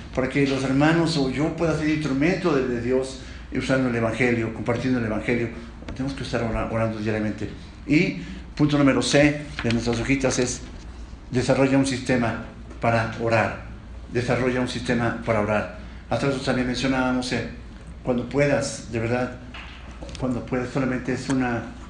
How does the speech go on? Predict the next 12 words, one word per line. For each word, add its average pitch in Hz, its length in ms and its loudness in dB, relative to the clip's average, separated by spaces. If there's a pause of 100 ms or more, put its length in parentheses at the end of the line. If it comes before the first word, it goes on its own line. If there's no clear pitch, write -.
(180)
son 143 320 0
sugerencias 127 560 0
que - 100 -6
estamos 120 340 -2
usando, 117 360 -4
pero 113 320 0
ojalá 120 220 -2
las 127 120 -2
pueda 123 260 0
tomar 113 220 -2
en 110 80 -2
cuenta. 110 500 -2